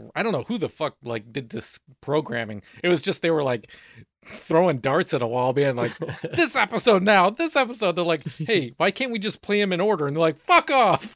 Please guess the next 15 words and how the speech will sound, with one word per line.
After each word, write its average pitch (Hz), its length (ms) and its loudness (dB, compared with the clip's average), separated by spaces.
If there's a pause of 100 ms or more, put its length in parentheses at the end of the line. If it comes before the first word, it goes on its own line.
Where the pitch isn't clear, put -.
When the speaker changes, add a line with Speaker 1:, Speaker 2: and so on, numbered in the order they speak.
Speaker 1:
this 320 300 2
one, 208 300 4
<laughs> - 40 -6
then 294 280 0
this 320 260 -4
one." 240 500 -2 (1080)
Speaker 2:
My, 139 380 -10
uh, 139 200 -10 (120)
growing 160 280 0
up, 147 160 0 (180)
<clears throat> - 160 -18
I 139 320 0
have 147 120 2
a 139 80 -2
really 131 360 -4